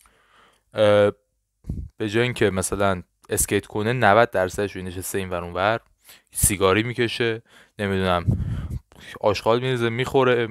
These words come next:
می-، می‌خنده، نمی‌دونم می‌گن فلان بیسال، اصلاً هر کاری می‌کنن جز اسکیت.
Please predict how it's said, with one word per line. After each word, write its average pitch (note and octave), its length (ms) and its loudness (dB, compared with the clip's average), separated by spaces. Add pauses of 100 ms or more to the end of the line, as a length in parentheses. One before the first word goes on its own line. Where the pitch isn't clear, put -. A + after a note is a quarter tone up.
می-، A2 180 -16
می‌خنده، A2+ 800 0
نمی‌دونم G#2+ 360 -4
می‌گن A2 480 -4
فلان G2+ 480 -2
بیسال، G2 380 0 (640)
اصلاً A#2+ 240 2
هر C3 140 6
کاری C#3 280 0
می‌کنن F#3+ 480 -2
جز D#3+ 220 -2
اسکیت. - 480 -2